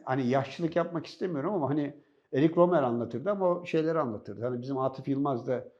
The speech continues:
hep genç hikayesi anlatırdı ama onlar hani aşk hikayeleriydi. Onların üstesinden nispeten <laughs> gelmek kolay.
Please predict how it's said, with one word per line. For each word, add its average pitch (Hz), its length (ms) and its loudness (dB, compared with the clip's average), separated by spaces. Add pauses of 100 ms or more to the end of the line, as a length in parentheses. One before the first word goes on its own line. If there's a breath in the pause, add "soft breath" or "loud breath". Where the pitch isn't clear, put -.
(240 loud breath)
hep 165 220 0
genç 160 260 4
hikayesi 135 380 0
anlatırdı 139 360 -2
ama 190 140 0
onlar 170 140 0
hani 180 120 0 (100)
aşk 170 320 -2
hikayeleriydi. 113 580 -2
Onların 147 300 0
üstesinden 151 600 -4 (380 loud breath)
nispeten 160 580 6
<laughs> - 0 -
gelmek 127 520 6
kolay. 175 360 2